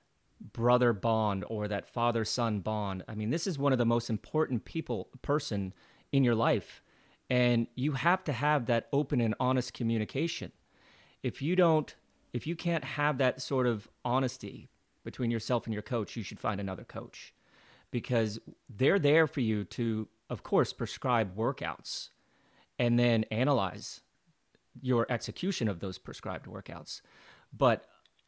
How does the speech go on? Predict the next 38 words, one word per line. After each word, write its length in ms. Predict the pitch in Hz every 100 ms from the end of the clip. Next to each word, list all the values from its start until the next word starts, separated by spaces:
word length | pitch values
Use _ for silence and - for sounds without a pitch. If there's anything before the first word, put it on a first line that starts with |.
| _
coaching 380 | - 196 196 170
is 140 | 123
more 280 | 123 147 143
than 200 | 107 104
just 340 | 90 120 - - _ _ _ _ _ _
numbers. 680 | 113 113 127 - - - - _ _ _
You 140 | 135 175
have 120 | 170
to 60 | 127
get 160 | 131
into 220 | 127 113 113
these 180 | 104
people's 400 | - 120 - 92
lives. 640 | 101 104 107 - - - - _ - -
You 160 | 127 143
have 120 | 139
to 260 | 120 113 -
have 300 | - 120 113
time 400 | - 135 151 101
every 260 | - 117 117
day 260 | 113 143 110
when 160 | 107
that 140 | 107 -
rider 320 | 113 117 104
needs 320 | 113 156 110
you 280 | 104 98 95 _ - -
to 100 | -
pick 180 | 120 110
up 120 | -
the 80 | 104
phone 400 | - 147 131 101
or 120 | 95
answer 320 | 117 104 - 95
a 40 |
text 520 | - - 139 - -
or 80 | 98
an 100 | 98
email. 420 | 170 147 90 -